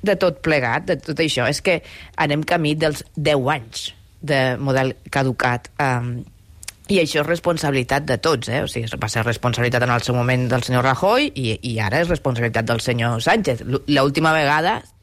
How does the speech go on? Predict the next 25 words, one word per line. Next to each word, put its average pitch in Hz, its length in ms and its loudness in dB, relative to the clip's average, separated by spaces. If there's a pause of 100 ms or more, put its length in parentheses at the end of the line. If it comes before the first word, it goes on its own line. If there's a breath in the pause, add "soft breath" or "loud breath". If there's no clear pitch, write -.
(140)
recordaràs, 135 460 -2
Marcos, 147 340 -2
que 185 80 -2
va 165 140 0
ser... 160 260 0 (500 loud breath)
Sempre 226 220 2
hi 226 40 6
ha 220 40 4
una 190 120 2
excusa, 160 420 0
l'última 156 340 0
va 185 100 0
ser 180 200 -2
que 226 60 0
es - 60 -4
convocaven 151 420 0
les 156 120 -2
eleccions 143 360 -2
generals, 139 640 0
eh, 127 240 -8 (600)
pues 123 160 -6
molt 135 160 2
bé, 147 140 2 (260)
però 113 240 0
abans 123 400 2